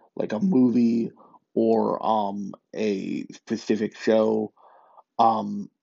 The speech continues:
usually anime, but not always anime. My last two Thursday shows have been about Queen's Gambit, the, um, live action sports anime ass of a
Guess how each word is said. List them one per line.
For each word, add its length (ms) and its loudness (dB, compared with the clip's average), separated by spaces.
usually 600 4
anime, 500 2
but 160 -6
not 240 -8
always 360 2
anime. 420 -2
My 100 -8
last 360 -6
two 300 -2
Thursday 420 -4
shows 340 -6
have 160 -8
been 180 -4
about 540 -6
Queen's 340 2
Gambit, 540 0
the, 500 0
um, 480 -8
live 380 0
action 360 -2
sports 480 2
anime 540 2
ass 420 -2
of 240 -2
a 320 0